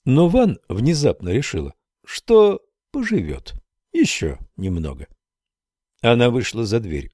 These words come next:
радуясь, что вонь осталась внутри, села на мотовездеход и поехала так быстро, как только осмеливалась. Через милю просёлок вывел её на одну из многочисленных грунтовых дорог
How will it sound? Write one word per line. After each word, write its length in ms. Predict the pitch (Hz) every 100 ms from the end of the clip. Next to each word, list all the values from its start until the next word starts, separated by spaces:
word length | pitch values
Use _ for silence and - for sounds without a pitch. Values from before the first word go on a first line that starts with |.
| -
радуясь, 480 | 117 104 92 90
что 260 | - - 104
вонь 280 | 95 180 143 - _ _ _
осталась 600 | 156 156 - 190 190 -
внутри, 520 | 117 170 - 101 73 - _ _
села 420 | - - 139 113
на 120 | 117
мотовездеход 920 | 143 113 98 90 87 95 - 202 - - _ _
и 120 | - 220
поехала 720 | - 196 131 - - 92 - _ _ _
так 220 | 247 143
быстро, 420 | 92 95 - -
как 200 | - 120
только 300 | - 147 - -
осмеливалась. 880 | - 160 - 92 78 76 78 78 - - _ _ _ _
Через 400 | - 131 131 117 -
милю 360 | 131 135 110 110
просёлок 600 | - 113 - 104 101 113
вывел 320 | 110 101 101
её 380 | 98 104 101 87 - _
на 200 | - 104
одну 260 | 110 104 104
из 140 | 95
многочисленных 760 | 90 92 98 - 107 - 92 95
грунтовых 520 | 85 98 95 95 90
дорог 360 | 87 107 175